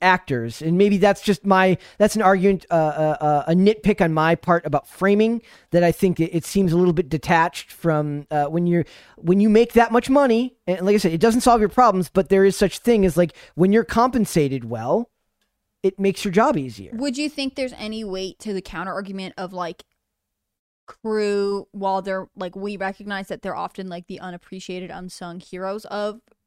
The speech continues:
Speaker 2: production, if a lead actress doesn't say, "Hey, these working conditions are too long," there's no ability to have a trickle-down effect for the crew? Like, I know she's not talking about it, so it's sort of m-, m-,
Speaker 1: Yes.
Speaker 2: moot in this point,
Speaker 1: Um,
Speaker 2: but, like,
Speaker 1: yeah, the
Speaker 2: do you think that there's any,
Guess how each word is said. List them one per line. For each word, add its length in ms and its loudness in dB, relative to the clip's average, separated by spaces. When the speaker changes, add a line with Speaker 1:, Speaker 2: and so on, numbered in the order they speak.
Speaker 2:
production, 560 -6
if 260 -4
a 100 -6
lead 320 -8
actress 520 -6
doesn't 380 -8
say, 220 -8
"Hey, 260 -4
these 240 -6
working 240 -6
conditions 380 -14
are 80 -10
too 220 -16
long," 360 -12
there's 220 -12
no 300 -10
ability 420 -10
to 80 -12
have 140 -14
a 20 -16
trickle-down 400 -16
effect 380 -18
for 100 -16
the 60 -14
crew? 420 -10
Like, 100 -4
I 80 2
know 140 2
she's 280 -6
not 220 -4
talking 320 -8
about 240 -8
it, 160 -14
so 200 -8
it's 180 -14
sort 240 -8
of 80 -16
m-, 240 -14
m-, 40 -10
Speaker 1:
Yes. 300 -4
Speaker 2:
moot 160 -2
in 120 -12
this 100 4
point, 380 2
Speaker 1:
Um, 40 -6
Speaker 2:
but, 160 -4
like, 120 2
Speaker 1:
yeah, 200 2
the 220 0
Speaker 2:
do 100 -6
you 60 -2
think 180 -4
that 140 -12
there's 200 -4
any, 320 -6